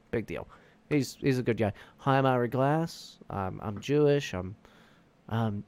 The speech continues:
on, on today's episode, we're gonna, we're gonna talk about walls. And I'm gonna try not to piss off my small conservative audience and appease my liberal audience.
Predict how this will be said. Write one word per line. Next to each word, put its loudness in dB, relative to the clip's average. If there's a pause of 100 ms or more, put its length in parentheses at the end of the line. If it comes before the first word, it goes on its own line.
on, 0
on 2
today's 2
episode, 0
we're -2
gonna, -4 (160)
we're -2
gonna -2
talk 2
about 0
walls. -2 (540)
And 2
I'm 4
gonna 2 (220)
try 2
not 2
to -4 (100)
piss -2
off 2
my 0 (840)
small 4
conservative 2
audience -2
and -4 (100)
appease -2
my 0
liberal 0
audience. -4